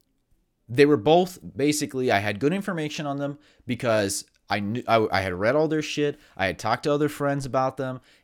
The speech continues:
and they were solid projects that I saw that were very, very undervalued, right? And I had, like, I talked to other people about them,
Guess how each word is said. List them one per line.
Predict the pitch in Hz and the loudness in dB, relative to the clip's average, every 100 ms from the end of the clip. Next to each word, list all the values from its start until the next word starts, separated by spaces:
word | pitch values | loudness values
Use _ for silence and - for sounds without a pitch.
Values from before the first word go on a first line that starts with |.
| - | -8
and | 107 101 101 98 101 - | -4 -2 -2 -4 -8 -12
they | 104 110 | -6 -2
were | 110 107 104 101 98 - 60 - | -2 0 0 0 -2 -6 -20 -12
solid | - - 120 156 170 143 | -8 -2 4 4 4 -2
projects | - 127 120 135 - | 0 0 0 -4 -4
that | 101 | -2
I | 87 | -2
saw | - - 107 107 110 - _ _ _ | -2 -2 0 0 -2 -8 _ _ _
that | 104 98 | -2 0
were | 95 | 0
very, | 85 95 117 156 | -2 2 4 4
very | 156 160 147 | 4 2 2
undervalued, | 139 127 87 85 95 101 _ _ | 0 -2 -2 -2 -4 -8 _ _
right? | 87 85 95 | -4 -2 -2
And | 95 | -4
I | 87 | -6
had, | 90 104 | -2 -2
like, | 104 95 78 | 0 -2 -2
I | 87 | -4
talked | 90 87 | -4 -2
to | |
other | 113 120 | -2 -2
people | 120 107 | -6 -6
about | 104 95 95 | -2 -2 -2
them, | 98 92 90 | -4 -4 -6